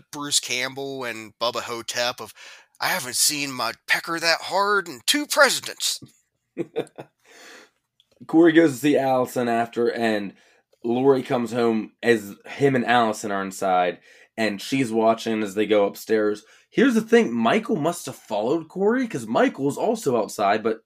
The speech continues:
Speaker 2: no action here.
Speaker 1: No,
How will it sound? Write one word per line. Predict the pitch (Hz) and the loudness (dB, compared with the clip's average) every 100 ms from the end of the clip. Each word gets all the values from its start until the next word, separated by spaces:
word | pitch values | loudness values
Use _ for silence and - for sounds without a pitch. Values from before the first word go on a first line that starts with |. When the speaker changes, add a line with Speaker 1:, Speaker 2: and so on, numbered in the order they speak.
| - | -8
Speaker 2:
no | 127 147 147 123 113 | -4 0 2 4 2
action | 127 127 - 101 95 92 | 0 -2 -4 -10 -10 -8
here. | 95 90 110 _ _ _ _ | -6 -6 -8 _ _ _ _
Speaker 1:
No, | 165 170 | -2 0